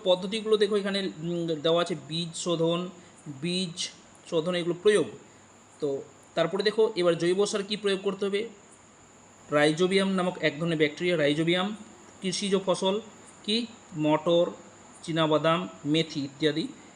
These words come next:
এবার বীজ শোধনে কি? অ্যাজোস্পাইরালাম, ধান। তারপর হচ্ছে মাটির প্রয়োগ কি? অ্যাজোটোব্যাক্টর, নারকেল, চা, কফি ইত্যাদি। এখানে লিখে দিয়ে চিত্র আঁকতে পারলে খুবই ভালো হয়। দেখো এটি লেখার পর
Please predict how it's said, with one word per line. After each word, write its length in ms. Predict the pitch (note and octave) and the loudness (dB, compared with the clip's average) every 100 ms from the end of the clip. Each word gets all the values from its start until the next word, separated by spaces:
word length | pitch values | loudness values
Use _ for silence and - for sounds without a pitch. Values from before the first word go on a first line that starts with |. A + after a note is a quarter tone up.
| - - - | -20 -12 0
এবার 160 | F#3 | 2
বীজ 300 | F3+ D3+ F3+ | 2 0 -6
শোধনে 400 | E3+ F#3+ F3 G3+ | -4 -2 0 0
কি? 220 | G3+ G#3+ A3+ - | -2 -6 -6 0
অ্যাজোস্পাইরালাম, 1000 | D3+ D#3 F3 E3+ - E3+ F3 F#3 G3+ B3 - - C#3+ | 2 2 0 0 0 2 2 0 -2 -8 -16 -16 -14
ধান। 440 | B2+ C#3+ D3+ F3+ G3 - - - - - | -6 0 2 0 -6 -14 -20 -20 -20 -10
তারপর 160 | - F3+ | -2 0
হচ্ছে 200 | F#3+ G#3+ | 2 0
মাটির 360 | G3 E3 F#3 F3 | 2 0 -2 -2
প্রয়োগ 220 | F3+ F3+ F3+ | 0 0 -2
কি? 220 | G3+ A3 - | -4 -6 -2
অ্যাজোটোব্যাক্টর, 800 | D3 D3 D#3+ E3 D#3+ - G3 A3 - | 0 0 0 0 0 -2 -4 -4 -6
নারকেল, 680 | E3 D3 C#3 - - F3+ F#3 F#3 - | -6 -2 0 -2 -2 -2 -2 -4 -4
চা, 320 | E3 D#3 E3 - | 0 2 0 -2
কফি 320 | D#3+ G#3 A#3 - - - - - | -6 -2 -6 -6 -14 -20 -12 -6
ইত্যাদি। 540 | E3+ - E3 B2+ C3 - - - - - | -6 -2 -2 0 -4 -12 -18 -20 -16 -8
এখানে 220 | E3+ G#3 | -2 0
লিখে 200 | G3+ G#3 | 2 2
দিয়ে 100 | G#3+ | 2
চিত্র 360 | G#3+ F#3 - | -2 -6 0
আঁকতে 260 | F3 E3 G3 | -2 -2 -6
পারলে 280 | F#3 F#3 F#3+ | -4 -2 -2
খুবই 240 | F#3+ E3+ | 0 0
ভালো 200 | D#3+ D3+ | 2 2
হয়। 140 | D3 C#3+ | 0 -2
দেখো 200 | D#3 F3 | -2 0
এটি 340 | E3+ F#3+ E3+ - | -2 -2 -6 -4
লেখার 260 | D3+ F3 F#3 | -2 0 0
পর 200 | D#3+ | 2